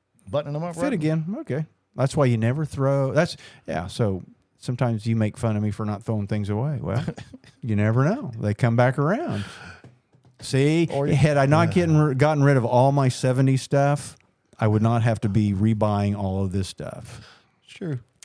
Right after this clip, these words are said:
Speaker 2: I wonder what I did with my lunch. I have a f-,
Speaker 1: Think
Speaker 2: probably
Speaker 1: I'm
Speaker 2: some garage sale, I bet, and sold
Speaker 1: Yeah.
Speaker 2: it for twenty-five
Speaker 1: Yeah.
Speaker 2: cents, I bet.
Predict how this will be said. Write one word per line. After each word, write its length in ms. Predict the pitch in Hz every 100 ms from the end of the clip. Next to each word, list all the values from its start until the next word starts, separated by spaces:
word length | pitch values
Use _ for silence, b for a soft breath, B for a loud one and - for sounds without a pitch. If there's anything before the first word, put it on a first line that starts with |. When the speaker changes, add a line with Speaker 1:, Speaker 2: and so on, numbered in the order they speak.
| -
Speaker 2:
I 40 |
wonder 160 | 254 370
what 120 | 202
I 80 | 180
did 180 | 151 156
with 160 | 117
my 260 | 104 107 117 110
lunch. 280 | 98 101 90
I 100 | 139
have 140 | 185
a 40 | 127
f-, 240 | - - _ _ _ _ b b b b b b _ _ _ b b -
Speaker 1:
Think 100 | 175
Speaker 2:
probably 260 | 220 233
Speaker 1:
I'm 40 | 113
Speaker 2:
some 220 | 135 117
garage 380 | 92 92 95 98
sale, 340 | - 98 101
I 80 | 101
bet, 220 | 95 101 113
and 80 |
sold 200 | 113 113
Speaker 1:
Yeah. 60 | 113
Speaker 2:
it 60 | 101
for 240 | 110 98 92 _ _ _ - - -
twenty-five 560 | 120 120 113 107 107 101
Speaker 1:
Yeah. 300 | 110 101 101
Speaker 2:
cents, 160 | 107
I 80 | 101
bet. 400 | 98 101 101 104